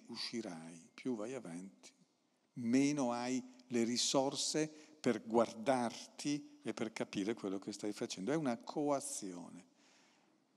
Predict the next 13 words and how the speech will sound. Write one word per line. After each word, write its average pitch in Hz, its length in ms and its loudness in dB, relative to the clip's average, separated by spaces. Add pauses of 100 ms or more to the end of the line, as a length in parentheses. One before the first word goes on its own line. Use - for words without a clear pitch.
è 123 80 -10
una 101 240 -6
co-, - 240 -8
non 135 220 2
è 151 60 6
più 151 240 6
un 113 140 4
agire, 104 720 2
una 117 340 0
azione, 92 720 -4
è 180 160 2
una 104 400 -2
coazione. - 880 -2